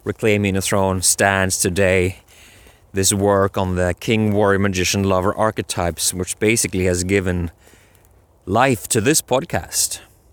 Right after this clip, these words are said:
This podcast would not have existed without Robert Moore. He also died some years back. And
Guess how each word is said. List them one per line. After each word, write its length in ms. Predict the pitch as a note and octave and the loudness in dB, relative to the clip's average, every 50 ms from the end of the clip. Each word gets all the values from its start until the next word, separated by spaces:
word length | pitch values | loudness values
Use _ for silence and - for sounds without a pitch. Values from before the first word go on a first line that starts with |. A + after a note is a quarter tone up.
| _ _ - _ _ - - _ _ | _ _ -20 _ _ -20 -20 _ _
This 180 | - G#2+ A2 - | -6 -4 -4 -4
podcast 600 | - - A#2+ A#2 G#2+ - - A2+ G#2+ G2+ - - | -2 0 -2 -2 -2 -2 0 0 2 2 0 -4
would 120 | - F#2+ F#2 | -6 -4 -2
not 140 | G2+ G2+ G2+ | -2 -2 -2
have 100 | G2 F#2 | -2 -2
existed 520 | G2+ - - - A#2+ A#2 - G#2+ F2+ F2 | -2 -2 -2 0 0 -2 -2 -4 -4 -4
without 280 | F#2 E2 E2 D#2+ D#2+ D2+ | -4 -4 -4 -8 -8 -8
Robert 280 | D#2+ D#2+ D2 D2+ D#2 | -10 -10 -10 -10 -10
Moore. 340 | D2+ D2+ D2 D2 D2+ D#2 - _ _ _ _ _ _ - - - - - - - - - - _ - _ _ | -10 -10 -8 -8 -8 -8 -10 _ _ _ _ _ _ -20 -20 -20 -20 -20 -20 -20 -20 -20 -20 _ -20 _ _
He 160 | - B2 B2+ | 2 4 4
also 220 | A#2+ A2+ G#2 A2+ | 4 4 4 0
died 460 | G2+ F#2 G#2 G2 F#2+ F#2+ F#2+ F#2+ E2 | 0 2 2 2 4 4 2 2 0
some 260 | - - - F#2+ F#2 F2 | 0 0 0 0 0 -2
years 380 | E2+ E2+ F2+ F#2 F#2+ F#2 - | -2 0 0 0 0 -2 -2
back. 560 | - - - - - - _ - - - - - - - _ _ _ _ - _ _ _ _ _ _ - - - - - _ - - - - - - - - - - - - - _ _ _ _ _ _ _ _ _ _ _ _ _ _ _ | -6 -8 -10 -12 -14 -20 _ -20 -20 -20 -20 -20 -20 -20 _ _ _ _ -20 _ _ _ _ _ _ -12 -10 -10 -10 -12 _ -20 -20 -20 -20 -20 -20 -20 -20 -20 -20 -20 -20 -20 _ _ _ _ _ _ _ _ _ _ _ _ _ _ _
And 420 | E3+ E3+ F3+ F3+ F3+ E3+ C3 A#2 | 2 4 4 4 4 4 2 0